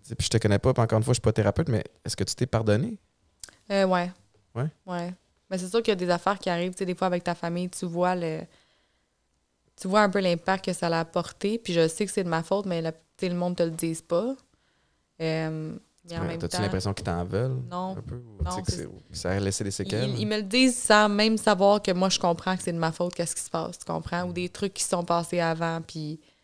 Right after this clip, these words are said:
Speaker 2: mais ça, je peux pas contrôler ça, malheureusement, puis je l'ai fait, fait que, tu sais, ça me, ça me servirait pas à grand-chose de m-, de me taper ses doigts, puis de
Speaker 1: Ouais.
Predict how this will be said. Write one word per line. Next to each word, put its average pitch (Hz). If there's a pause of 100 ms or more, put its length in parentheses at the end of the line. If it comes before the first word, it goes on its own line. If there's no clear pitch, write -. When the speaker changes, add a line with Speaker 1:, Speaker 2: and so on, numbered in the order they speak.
(1500)
Speaker 2:
mais 185
ça, 208
je 214
peux 208
pas 226
contrôler 180
ça, 190
malheureusement, 170
puis 170
je 170
l'ai 165
fait, 202
fait 170
que, -
tu -
sais, 196
ça 175
me, 165
ça -
me 165
servirait 175
pas 214
à 208
grand-chose 180
de 170
m-, 156
de 165
me 160
taper 180
ses 175
doigts, 175
puis 170
de 160
Speaker 1:
Ouais. 87